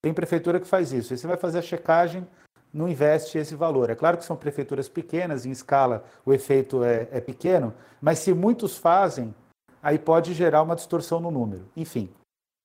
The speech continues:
Aí eu fiquei nesse debate, aí eu acalmou, acalmei, ah, os ânimos, né? Coloquei conversando com ele e tal, mas ficou um clima estranho. Saindo, veio o representante da Fundação Lehman, que trabalhou na prefeitura do Haddad. Eu conhecia ele dessa época.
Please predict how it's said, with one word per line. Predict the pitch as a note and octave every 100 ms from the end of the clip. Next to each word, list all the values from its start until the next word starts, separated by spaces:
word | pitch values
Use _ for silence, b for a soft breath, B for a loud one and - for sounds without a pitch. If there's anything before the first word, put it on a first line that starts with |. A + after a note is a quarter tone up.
| b b
Aí | D#3+ F#3+
eu | G#3+
fiquei | G3+ F3 E3
nesse | D3+ D3+
debate, | F#3+ G3 E3 F3 -
aí | C#3
eu | D3
acalmou, | D#3 D#3+ D#3 C3+ C#3+ C#3+ A2+ A2
acalmei, | A#2+ - C#3 C3 B2+ A#2 A2 -
ah, | B2 A2+ B2
os | B2+ A2+
ânimos, | D3+ F3+ C3+ A2+
né? | A2 D3 C3
Coloquei | - B2 B2 C3 B2+ A#2 B B _ _ _
conversando | - B2 C3+ - B2+ B2+
com | B2+ D#3+
ele | D#3+ D#3
e | C#3+
tal, | E3+ F#3
mas | G3
ficou | - - G3
um |
clima | F#3+ F#3+
estranho. | G3 - A#2+ -
Saindo, | - G3 F3+ G#3+ C3+ G#2 - _ _ _ _ -
veio | C#3 F3
o | F#3+
representante | F3 F3+ D3 C#3+ - B2 B2
da | A#2+
Fundação | B2 B2 B2+ C#3+
Lehman, | C#3+ F3 F#3
que | G3
trabalhou | F#3+ F#3+ E3+ D3+ F#3+
na | -
prefeitura | B2 B2+ C3+ B2+ C#3+
do | D3
Haddad. | D#3+ B2+ A#2+ G2+ F#2+
Eu | G#2+
conhecia | - B2 A#2+ C3
ele | B2 C3
dessa | B2 B2+ D#3
época. | B2+ F#2+ -